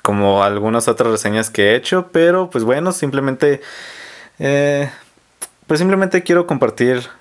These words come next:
lo que pienso respecto a estas ediciones, eh, hablar un poco de, mm,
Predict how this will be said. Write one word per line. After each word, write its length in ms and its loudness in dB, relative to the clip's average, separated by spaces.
lo 500 0
que 160 2
pienso 640 0
respecto 500 0
a 80 6
estas 260 -4
ediciones, 760 0
eh, 460 4
hablar 260 4
un 120 -2
poco 540 2
de, 320 -8
mm, 220 -4